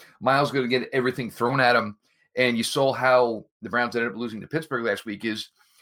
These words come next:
if you have enough quality rushers, it doesn't matter how much blocking you do, 'cause you're gonna have to leave somebody in a one-on-one situation. And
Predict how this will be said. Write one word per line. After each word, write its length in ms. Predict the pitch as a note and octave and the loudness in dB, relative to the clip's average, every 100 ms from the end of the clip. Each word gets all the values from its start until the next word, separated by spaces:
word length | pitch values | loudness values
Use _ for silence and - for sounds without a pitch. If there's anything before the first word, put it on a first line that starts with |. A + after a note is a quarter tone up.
| _ | _
if 180 | - C3+ | -8 -4
you 100 | C#3 | 0
have 200 | C3 D#3 | 2 2
enough 200 | C#3+ C3+ | 2 0
quality 360 | - D3 C3+ A#2+ | 4 4 4 2
rushers, 540 | C3 F#3+ C3 A#2 - - | 2 2 -2 -8 -8 -10
it 120 | D#3 | -6
doesn't 280 | G#3 F3+ - | -6 -6 -12
matter 460 | B2+ C3+ F#3 - - _ _ - | -6 -2 -2 -4 -12 _ _ -8
how 100 | C#3+ | -6
much 180 | C3+ | -6
blocking 400 | - C#3+ C3+ C3 | 0 2 2 -2
you 100 | A#2 | -6
do, 200 | A2+ F3 | -4 -6
'cause 180 | C3+ C3+ | -8 -10
you're 100 | C3+ | -8
gonna 80 | C3+ | -4
have 120 | C#3+ | -4
to 60 | C#3 | -4
leave 140 | B2+ | -4
somebody 380 | - D#3 F#3 F3+ | 0 0 0 -2
in 80 | D#3 | -2
a 40 | |
one-on-one 420 | C#3 C3+ B2+ B2 | -2 -2 0 0
situation. 640 | A#2+ B2+ A#2 E3 - B2+ A#2 _ _ _ _ _ - | -2 -2 0 0 0 -6 -10 _ _ _ _ _ -2
And 540 | C#3+ C#3 C#3 C3+ C3 | 2 2 2 -2 -8